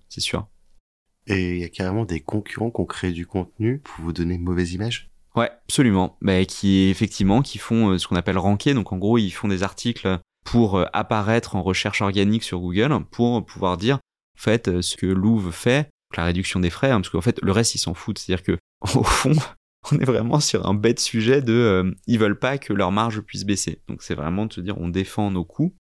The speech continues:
Speaker 1: enfin, on défend nos, nos revenus. Donc, effectivement, ils ont créé du contenu en ligne, ce qui est assez violent, euh, parce que tu te dis, bah, en fait, voilà, ils sont, ils sont prêts à aller assez loin, quoi.
Speaker 2: Tu comprends leur réaction ?
Speaker 1: En partie. C'est-à-dire que j'imagine que si tu arrives et que tu te dis qu'il y a quelqu'un qui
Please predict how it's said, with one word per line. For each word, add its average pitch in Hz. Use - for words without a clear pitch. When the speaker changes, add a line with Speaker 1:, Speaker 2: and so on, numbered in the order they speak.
Speaker 1:
enfin, 87
on 87
défend 92
nos, 76
nos 80
revenus. 95
Donc, 98
effectivement, 107
ils 104
ont 90
créé 117
du 110
contenu 101
en 90
ligne, 110
ce -
qui -
est -
assez 147
violent, 131
euh, 87
parce 90
que 110
tu -
te -
dis, 110
bah, 113
en 87
fait, -
voilà, 113
ils -
sont, -
ils -
sont -
prêts -
à 92
aller 85
assez 90
loin, 95
quoi. -
Speaker 2:
Tu -
comprends -
leur 180
réaction ? 73
Speaker 1:
En 104
partie. 101
C'est-à-dire 90
que 90
j'imagine 98
que 101
si -
tu -
arrives 104
et 98
que 92
tu -
te -
dis 95
qu'il -
y -
a 87
quelqu'un 101
qui 85